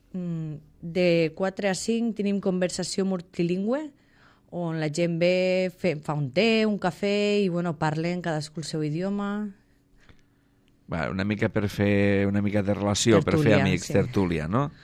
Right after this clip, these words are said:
Speaker 2: De quatre a cinc els dijous.
Speaker 1: Sí.
Speaker 2: I de cinc a sis?
Speaker 1: Tenim anglès, que
Speaker 2: Molt
Speaker 1: és
Speaker 2: bé.
Speaker 1: més profund.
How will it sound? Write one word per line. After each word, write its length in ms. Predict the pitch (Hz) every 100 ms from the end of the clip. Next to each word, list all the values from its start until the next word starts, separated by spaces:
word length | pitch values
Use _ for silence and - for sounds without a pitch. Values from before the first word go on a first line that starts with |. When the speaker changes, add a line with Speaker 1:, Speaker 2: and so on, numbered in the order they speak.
| - - - - -
Speaker 2:
De 140 | 110
quatre 400 | - 139 143 170 160
a 60 |
cinc 320 | 123 - 147 147
els 140 | 117
dijous. 760 | 110 92 104 85 - - - - _ - - _ _ -
Speaker 1:
Sí. 160 | - 156 - _
Speaker 2:
I 160 | 123 127
de 140 | 127 123 123 123 120 117
cinc 220 | 139 123
a 20 |
sis? 580 | 123 156 180 - - - -
Speaker 1:
Tenim 240 | 180 175
anglès, 540 | 160 156 156 147 - - _ _ - _ _ _ _
que 60 | 165
Speaker 2:
Molt 80 | 196
Speaker 1:
és 60 | 160
Speaker 2:
bé. 60 |
Speaker 1:
més 140 | 156 -
profund. 460 | 156 - 143 135